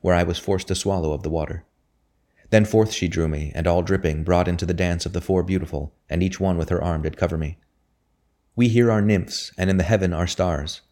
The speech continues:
Ere Beatrice descended to the world, we as her handmaids were appointed her. We'll lead thee to her eyes.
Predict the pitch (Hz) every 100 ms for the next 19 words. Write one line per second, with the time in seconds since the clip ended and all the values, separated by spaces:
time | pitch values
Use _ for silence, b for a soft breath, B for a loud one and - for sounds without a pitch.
0 | _ 95 95 95 113 107 92 92 - 95
1 | 85 90 87 98 90 - B 117 117 90
2 | 95 85 98 92 78 98 82 78 98 92
3 | 80 76 82 _ _ _ _ b - 120
4 | 117 117 104 101 92 95 90 95 85 80